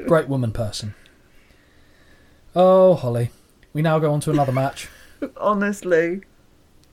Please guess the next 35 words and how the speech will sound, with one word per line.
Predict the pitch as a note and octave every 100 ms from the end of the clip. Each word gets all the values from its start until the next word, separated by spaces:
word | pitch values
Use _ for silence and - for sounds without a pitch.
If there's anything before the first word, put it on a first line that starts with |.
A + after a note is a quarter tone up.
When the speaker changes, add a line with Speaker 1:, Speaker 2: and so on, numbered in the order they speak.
| _ _ _ _ -
Speaker 1:
The | -
Honky | G3 D#3+
Tonk | F3+ E3+
Man | E3+ F3+ F#3
Speaker 2:
Mm. | F3 E3
Speaker 1:
with | D3+ D3 -
Jimmy | F#3 F#3+ F#3 F3
Mouth | F3+ E3
of | E3
the | D3
Hou-, | D3+ C#3+ C3
Speaker 2:
Oh. | G#2
Speaker 1:
Mouth | C#3 D#3+ -
of | C3+
the | C3
Hou-, | - C3+
Speaker 2:
Mouth | C4 F4+ -
of |
the | G#3
House? | F3+ F#3+ C#4 F4 -
Speaker 1:
Mouth | E3 F3 F3
of | D#3
the |
South, | D#3 F3+ D3+ F3 - -
um, | - C3+ C3
Speaker 2:
Mm-hmm. | C3+
Speaker 1:
Lady | C#3 C3+ D3+
Should | D3+
Be | B2+
So | B2+
Lucky, | B2 C3 C3+
Hart, | A#2+ E3 F3 - - - _ - _ -
and | D#3 F3
Peggy | F#3+ F3
Sue, | E3 F#3 D#3 G3